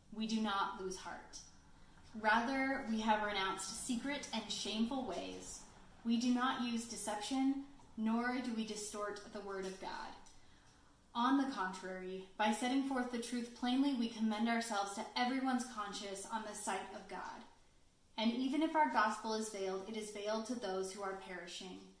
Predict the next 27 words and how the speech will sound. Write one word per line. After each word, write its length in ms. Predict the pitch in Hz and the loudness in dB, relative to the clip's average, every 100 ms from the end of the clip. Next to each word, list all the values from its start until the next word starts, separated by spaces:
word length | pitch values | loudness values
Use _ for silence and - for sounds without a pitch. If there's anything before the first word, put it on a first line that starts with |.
| _ _ - _ _ | _ _ -20 _ _
The 120 | 226 226 | -2 4
God 280 | 226 247 | 4 4
of 100 | 262 | 2
this 180 | 262 226 214 | 0 -2 -4
age 360 | 196 196 196 | -4 -2 -2
has 240 | - 202 190 | -2 -6 -6
blinded 560 | 202 202 208 214 214 | -6 -4 -4 -6 -6
the 120 | 208 | -6
minds 360 | 190 180 185 185 | -4 -4 -6 -8
of 80 | 185 | -8
unbelievers, 800 | 180 180 180 180 185 185 185 - - - | -8 -8 -8 -8 -8 -10 -12 -14 -20 -20
so 220 | - 240 226 | -6 0 0
that 100 | 226 | 2
they 100 | 220 | 0
cannot 480 | 233 220 226 - | 2 4 4 2
see 260 | - 277 262 | -4 -2 -2
the 120 | 208 | 0
light 300 | 190 190 190 190 | 0 2 0 -4
of 80 | 190 | -10
the 80 | 190 | -6
gospel 460 | 185 190 - 190 | -4 -4 -4 -6
that 160 | 190 - | -6 -8
displays 580 | 190 - 196 202 220 - | -10 -10 -8 -4 -4 -4
the 140 | 226 | -6
glory 360 | 214 202 196 190 | -6 -6 -6 -6
of 160 | 190 | -8
Christ, 460 | 190 170 185 - | -8 -8 -8 -10